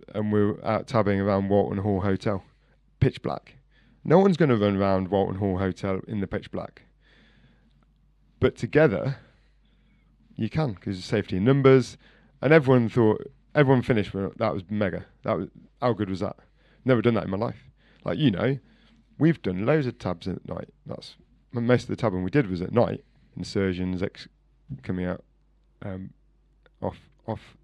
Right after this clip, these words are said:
off the battlefield. But in the civilian life,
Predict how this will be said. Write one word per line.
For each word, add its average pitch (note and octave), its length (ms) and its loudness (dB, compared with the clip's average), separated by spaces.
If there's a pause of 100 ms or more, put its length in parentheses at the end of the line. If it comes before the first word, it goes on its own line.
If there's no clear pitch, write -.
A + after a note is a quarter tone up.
off G#2+ 140 -10
the - 80 -18
battlefield. F#2 460 -2
But A2 140 -10 (1300)
in C3+ 80 0
the B2 60 2
civilian B2 600 2
life, G2 480 -4